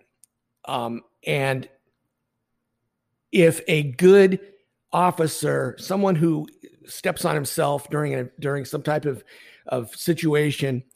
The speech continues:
makes a mistake of the heart rather than the brain or the head, you are going to usually, it's gonna be investigated. The truth's gonna come out,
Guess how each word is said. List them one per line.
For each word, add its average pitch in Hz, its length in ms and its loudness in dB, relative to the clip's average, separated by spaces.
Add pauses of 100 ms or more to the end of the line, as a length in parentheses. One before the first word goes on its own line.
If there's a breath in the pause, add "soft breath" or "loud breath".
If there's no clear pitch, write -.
(200 soft breath)
makes 151 240 0
a 156 60 0
mistake 147 460 0
of 135 60 0
the 117 80 -2
heart 135 400 0
rather 135 260 -2
than 123 140 -6
the 120 60 -6
brain 139 520 0 (180)
or 113 60 -6
the 113 100 -6
head, 139 420 2 (580 soft breath)
you 165 420 4
are 160 80 -4
going 160 400 2
to - 140 -6
usually, 160 640 2 (1700)
it's - 180 -8
gonna 214 240 4
be 175 260 4
investigated. 127 800 -2
The 135 100 -6
truth's - 360 -6
gonna 180 160 -2
come 180 240 -2
out, 117 280 -4